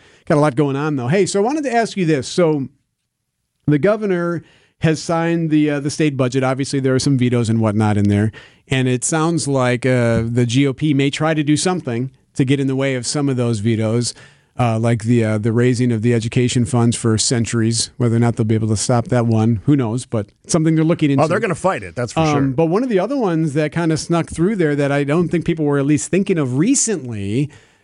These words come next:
Speaker 1: was the fact that the, uh, the ninety-four corridor there from the zoo into the Marquette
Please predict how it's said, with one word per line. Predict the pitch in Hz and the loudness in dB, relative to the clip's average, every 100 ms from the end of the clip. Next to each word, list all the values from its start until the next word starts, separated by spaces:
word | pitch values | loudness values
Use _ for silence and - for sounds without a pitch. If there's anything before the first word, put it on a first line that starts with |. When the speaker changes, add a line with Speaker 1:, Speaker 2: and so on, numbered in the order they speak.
| _ | _
Speaker 1:
was | 139 151 151 156 | 0 2 2 0
the | 156 | 0
fact | 170 156 | 0 0
that | - 147 135 | 0 -2 2
the, | 147 | 2
uh, | 143 131 131 131 120 | 2 0 0 -2 -4
the | 139 147 | -2 0
ninety-four | 151 160 156 190 196 | 2 0 0 0 0
corridor | 185 165 143 127 123 | 0 -2 0 0 0
there | 127 131 | 0 0
from | 151 139 | 0 0
the | 131 | 2
zoo | 120 135 165 160 165 - | 2 2 2 0 -2 -2
into | 156 151 143 | -2 -2 -2
the | 135 | 0
Marquette | 131 127 - 214 185 | 2 0 0 0 0